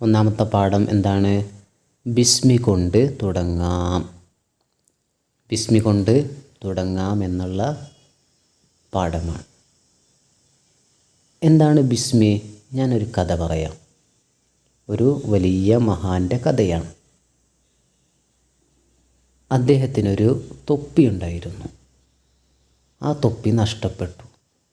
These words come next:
അദ്ദേഹത്തിന് വല്ലാത്ത വിഷമമായി. അദ്ദേഹത്തിൻ്റെ തൊപ്പി നഷ്ടപ്പെട്ടതിലുള്ള വിഷമം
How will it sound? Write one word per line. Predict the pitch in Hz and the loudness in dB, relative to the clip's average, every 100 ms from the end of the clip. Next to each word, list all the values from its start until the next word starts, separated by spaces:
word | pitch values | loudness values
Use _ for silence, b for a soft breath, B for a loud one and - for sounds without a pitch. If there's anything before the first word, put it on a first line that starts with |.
| _ _ _ 107 87 90 | _ _ _ -20 -10 -4
അദ്ദേഹത്തിന് | 104 110 101 98 95 90 107 | 0 2 0 -2 -4 -2 -2
വല്ലാത്ത | 110 85 82 90 90 90 92 92 - | -2 -4 -4 -4 -4 -4 -4 -6 -4
വിഷമമായി. | 120 104 - 117 139 147 98 - - _ _ _ _ _ _ _ _ _ _ _ _ _ | -2 -2 -2 0 2 2 0 -2 -14 _ _ _ _ _ _ _ _ _ _ _ _ _
അദ്ദേഹത്തിൻ്റെ | 98 95 92 98 104 92 98 107 120 - - _ _ _ _ _ _ _ _ | -2 0 2 0 -2 0 4 4 2 -6 -20 _ _ _ _ _ _ _ _
തൊപ്പി | 117 107 - - 143 160 - - | -2 -2 -4 0 2 2 -4 -4
നഷ്ടപ്പെട്ടതിലുള്ള | 95 92 - - 113 - 107 - 107 98 95 95 98 123 143 - _ _ _ _ _ - | 0 0 -2 -4 -4 -2 -4 -2 -2 0 0 0 0 -2 -4 -14 _ _ _ _ _ -4
വിഷമം | 110 110 139 120 98 | 0 0 0 2 0